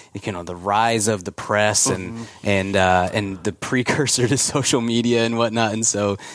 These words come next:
Speaker 1: these people are sort of seeking fame, and it's easier to spread the word, so people found out about it more often. And so
Speaker 2: There's a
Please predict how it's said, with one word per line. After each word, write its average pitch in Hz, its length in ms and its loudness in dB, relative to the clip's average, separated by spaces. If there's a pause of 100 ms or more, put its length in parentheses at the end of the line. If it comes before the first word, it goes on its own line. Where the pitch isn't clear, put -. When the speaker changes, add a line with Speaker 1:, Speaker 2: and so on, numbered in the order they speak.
(100)
Speaker 1:
these 113 140 -2
people 110 280 -4
are 101 80 0
sort 113 300 0
of 113 120 0
seeking 107 320 -2
fame, 110 200 -2
and 147 200 2
it's 131 120 2
easier 110 300 0
to 95 80 -2
spread 104 360 0
the 98 60 -2
word, 127 300 4
so 110 120 -4
people 95 280 -6
found 90 320 -4
out 131 160 4
about 123 300 2
it 117 60 -4
more 120 220 0
often. 113 440 0
And 98 120 -6
so 104 160 -4
Speaker 2:
There's 131 280 0
a 101 380 0